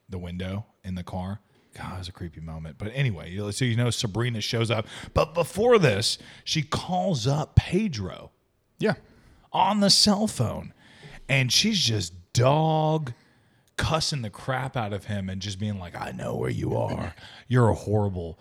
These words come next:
Speaker 1: father." And you kinda get this exposition dump of just how bad he is, which is very typical of, uh, demon possession, right?
Speaker 2: Yeah, they go after your emotions pretty
Speaker 1: Yeah,
Speaker 2: quick.
Speaker 1: they really go after your emotions. You're just like, and, and, uh, Pedro can't handle it,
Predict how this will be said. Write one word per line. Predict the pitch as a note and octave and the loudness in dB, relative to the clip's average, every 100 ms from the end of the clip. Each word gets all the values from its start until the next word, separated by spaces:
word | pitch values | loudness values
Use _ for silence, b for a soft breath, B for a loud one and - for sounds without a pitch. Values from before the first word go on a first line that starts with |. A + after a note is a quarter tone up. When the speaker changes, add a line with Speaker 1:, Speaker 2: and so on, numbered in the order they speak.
| B | B
Speaker 1:
father." | - - C3+ A2 G#2 G#2+ A2+ A2 | -16 -2 2 4 4 8 8 8
And | A2+ A#2 | 4 0
you | A#2+ | -2
kinda | - - E3 D#3 | -4 -4 -2 -2
get | A2+ A#2+ | 0 0
this | A#2 - - | 0 -2 -6
exposition | A#2 - A#2 G#2+ A2+ A#2+ G2 | -10 -6 -2 0 0 -2 -4
dump | A2+ A#2 G2+ | -2 -2 -6
of | F2 G#2 | -10 -8
just | G#2 - | -8 -6
how | A#2 | -8
bad | F#2+ G2 G#2+ F#2+ | -6 -8 -8 -12
he | F2+ F#2+ G2 | -12 -10 -8
is, | G#2 F#2 - B B - | -8 -10 -14 B B -2
which | C3+ B2+ | 0 2
is | B2+ - - | -2 -6 -6
very | C#3 A#3 D3 | -2 0 0
typical | - D#3+ - A#2+ A2 G#2 B B - | 0 0 0 2 2 0 B B -6
of, | A#2 A2+ G2 | 0 0 0
uh, | F#2 F#2 | -2 -4
demon | F#2 B2 G#2 F#2 | 0 0 0 -2
possession, | F#2 F2+ - D2+ - _ - | -4 -4 -8 -10 -14 _ -8
right? | A#2 - - | -8 -10 -14
Speaker 2:
Yeah, | A2+ G2 | -6 -4
they | G#2 | -2
go | A2 G2+ | -2 -4
after | F2+ | -6
your | G2 F2 | -8 -10
emotions | E2+ F2+ - G2+ - | -12 -12 -14 -8 4
pretty | D#3+ | 4
Speaker 1:
Yeah, | G#2+ F#2 | 4 2
Speaker 2:
quick. | |
Speaker 1:
they | A2+ A#2+ | 2 2
really | G#2+ B2+ G#3+ G3 A#2 | 2 2 2 0 -2
go | G#2+ G#2+ G2+ | 0 0 0
after | G2+ - | -4 -2
your | A2 | 0
emotions. | G2 G2 - F#2+ F#2 | 0 -2 -4 -6 -6
You're | G2+ | -6
just | G#2+ | -6
like, | F2+ | -6
and, | A2 G#2+ G2 B B | -6 -6 -8 B B
and, | A2+ A2 G#2+ | -4 -4 -2
uh, | G#2 F#2 | -4 -2
Pedro | D#3 E3 A2+ | 0 2 2
can't | - G2 | 0 -8
handle | - F2 D2 - | -10 -12 -14 -16
it, | - | -18